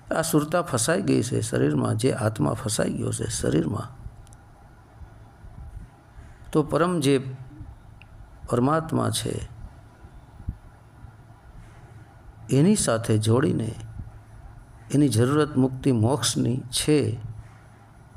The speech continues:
આ સુરતાની, આત્માની, તો એ જ જરૂરત એક જ એવી છે. જરૂરત એટલા માટે છે કે આ ભટકતો જે જીવ છે, ભટકતો જે આત્મા છે, ભટકતો એટલે બધાના શરીર-, શરીરોમાં જ્યાં ત્યાં ભટક્યા કરે છે,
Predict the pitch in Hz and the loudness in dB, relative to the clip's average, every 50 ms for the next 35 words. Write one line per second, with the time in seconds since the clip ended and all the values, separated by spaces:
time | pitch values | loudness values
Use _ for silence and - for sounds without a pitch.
0 | - - - - - - - - - - - - - - - - - - - - | -20 -18 -18 -18 -18 -20 -20 -20 -20 -20 -20 -20 -20 -20 -20 -20 -20 -20 -20 -20
1 | - - - - - - - - - - - - - - - - - - - - | -20 -20 -20 -20 -20 -20 -20 -20 -20 -20 -20 -20 -20 -20 -20 -20 -18 -10 -6 -4
2 | - 127 120 127 127 - 127 120 117 120 123 123 - - 110 110 - 131 131 131 | -2 0 -2 0 0 0 0 0 0 -2 -4 -4 -2 -2 -2 0 0 0 0 0
3 | 123 113 110 101 104 - - - - - - - - - - - - - - - | 0 -2 -4 -6 -6 -8 -12 -16 -20 -20 -20 -20 -20 -20 -20 -20 -20 -20 -20 -20
4 | - - - - - - - - - - - - - - - - 185 - - - | -20 -20 -20 -20 -20 -20 -20 -20 -20 -20 -20 -20 -20 -14 -2 0 0 0 0 -4
5 | - - 143 156 185 202 214 196 170 175 180 156 - - 123 120 123 151 180 180 | 0 2 4 4 6 4 4 2 2 0 -2 -2 0 0 2 4 4 6 6 6
6 | 175 170 156 - - - - - - - 127 131 165 196 - - - - - 208 | 4 4 2 0 -4 -10 -12 -14 -6 0 2 4 4 4 2 -2 -10 -4 2 2
7 | 214 202 175 165 156 156 156 147 - - - - 151 147 143 127 113 104 98 104 | 4 6 6 4 6 6 4 4 2 0 0 2 4 4 4 4 2 0 -2 -4
8 | - - - - - - - - - 110 110 131 147 147 143 147 143 - 190 196 | -8 -14 -18 -20 -20 -20 -20 -6 0 2 4 4 4 4 2 0 2 2 2 2
9 | 190 170 156 - 143 131 120 135 139 131 135 131 131 131 131 127 - - 107 120 | 2 2 2 2 2 2 4 2 2 2 2 2 2 2 0 0 0 0 0 0
10 | 143 107 117 - 160 147 131 139 131 113 110 117 143 160 156 - 135 123 110 110 | -2 -2 0 0 0 2 4 2 2 4 4 4 4 2 2 0 0 2 2 2
11 | 107 - 117 113 - 135 120 117 131 135 - - - 117 110 - 151 160 160 135 | 2 2 -2 0 0 0 0 2 0 0 -2 -2 -4 -4 0 0 2 2 2 2
12 | - - 117 107 107 113 110 147 - - - 175 170 180 220 269 339 285 156 147 | 2 0 0 2 2 2 0 0 -2 0 2 2 2 4 2 2 2 0 2 2
13 | 160 160 160 131 160 156 156 147 - - - - - - - - - - 170 160 | 2 2 2 2 2 2 2 2 0 -2 -8 -12 -16 -18 -18 -16 -4 0 2 4
14 | 160 160 156 151 147 139 123 143 147 143 143 147 139 117 117 110 92 95 107 - | 4 4 4 4 2 2 2 2 0 2 2 0 2 2 0 0 -2 -2 0 -2
15 | 139 123 117 117 110 107 107 107 110 | -2 0 0 0 0 0 0 -2 -4